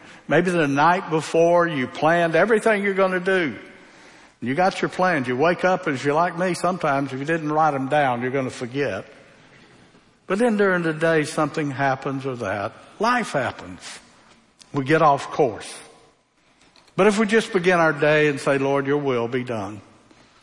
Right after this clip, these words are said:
on earth as it is in heaven and in my life, then I find that my day's a little bit better. Yet, one thing,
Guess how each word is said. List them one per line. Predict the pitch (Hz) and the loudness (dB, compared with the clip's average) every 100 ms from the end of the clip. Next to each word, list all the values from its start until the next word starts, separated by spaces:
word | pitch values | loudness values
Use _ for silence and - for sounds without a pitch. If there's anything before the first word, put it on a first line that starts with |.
| _ _ _ | _ _ _
on | 135 | 4
earth | 147 190 208 | 6 6 4
as | 190 185 | 2 2
it | 180 170 | 0 0
is | 170 | 0
in | 175 165 | -2 -2
heaven | 151 147 147 143 147 | 0 0 0 -4 -6
and | 123 117 123 | -8 -8 -8
in | 160 143 120 117 123 - | -4 -4 -4 -6 -10 -12
my | 113 113 110 110 - - - _ - | -6 -4 -4 -8 -14 -20 -20 _ -10
life, | 104 - - - - _ _ _ _ _ _ _ _ _ _ | -10 -10 -18 -20 -20 _ _ _ _ _ _ _ _ _ _
then | 156 147 - - - - - - | 2 2 -4 -16 -20 -20 -20 0
I | 151 | 2
find | 190 - 107 110 139 - - - - _ | 2 0 -4 -4 -8 -12 -20 -20 -20 _
that | 131 135 | -4 -2
my | 127 | -4
day's | 127 131 110 113 104 - - - _ _ | 0 0 0 -4 -8 -16 -20 -20 _ _
a | 113 | -6
little | 113 113 | -4 -6
bit | 113 123 - | -6 -10 -10
better. | 104 104 104 - _ _ _ _ _ _ _ _ _ - - | -12 -12 -16 -20 _ _ _ _ _ _ _ _ _ -20 -8
Yet, | 120 127 202 - - | -2 0 -2 -8 -8
one | 120 165 | -6 -6
thing, | 175 185 190 - | -6 -8 -8 -10